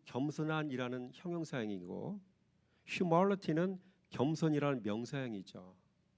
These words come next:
그 다음 화면을 보시면 이런 표현이 있죠. 이런 뜻이 있죠.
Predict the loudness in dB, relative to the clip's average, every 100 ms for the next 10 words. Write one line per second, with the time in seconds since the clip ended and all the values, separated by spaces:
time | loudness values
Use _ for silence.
0 | _ _ _ _ -2 2 2 0 -2 -2
1 | -2 -4 -6 -8 -6 -8 -10 -4 -4 -4
2 | -8 -8 -10 -14 -14 -8 -8 -8 -12 -12
3 | -18 -16 -16 -16